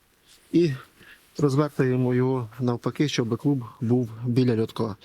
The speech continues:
Більш ніяких маніпуляцій не робимо. Ці роботи повинні проводитися у, в, ще раз нагадаю, в момент, коли вже бджолині сім'ї знаходяться в клубах, щоб ми бачили, відкриваємо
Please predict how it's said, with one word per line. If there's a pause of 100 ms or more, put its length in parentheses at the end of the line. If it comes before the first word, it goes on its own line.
(280)
Більш
ніяких
маніпуляцій
не
робимо. (600)
Ці
роботи
повинні (140)
проводитися
у, (260)
в,
ще
раз
нагадаю,
в
момент,
коли
вже
бджолині
сім'ї (320)
знаходяться
в
клубах, (360)
щоб
ми
бачили, (760)
відкриваємо